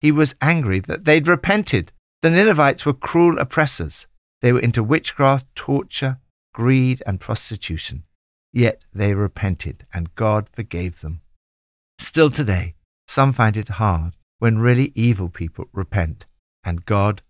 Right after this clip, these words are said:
forgives them. God sent Jonah a visual aid. He provided a plant to give him shade. He was thrilled with it. Then God destroyed it. But God pointed out his great love for all his creation,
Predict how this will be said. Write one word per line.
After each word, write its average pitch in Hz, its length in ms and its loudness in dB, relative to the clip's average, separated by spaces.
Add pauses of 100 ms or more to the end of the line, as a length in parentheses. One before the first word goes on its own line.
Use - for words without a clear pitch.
(140)
forgives 92 440 -6
them. 82 220 -10 (560)
God 143 260 4
sent 147 320 0
Jonah 101 380 0
a 101 80 -4
visual 113 480 -2
aid. 87 360 -4 (180)
He 135 60 -4
provided 139 500 0
a 143 60 0
plant 101 580 -4 (280)
to - 100 -14
give 113 200 2
him 123 120 2
shade. 92 540 -2 (260)
He 190 100 -2
was 196 180 2
thrilled 139 300 2
with 95 160 -2
it. 90 180 -10 (360)
Then 107 180 2
God 104 220 -2
destroyed 95 460 -4
it. 85 120 -12 (460)
But 123 160 -6
God 135 280 2
pointed 139 380 -2
out 90 240 -2
his 101 160 -6
great 131 340 0
love 92 280 -2
for - 180 -18
all 117 260 2
his 107 180 -4
creation, 90 560 -4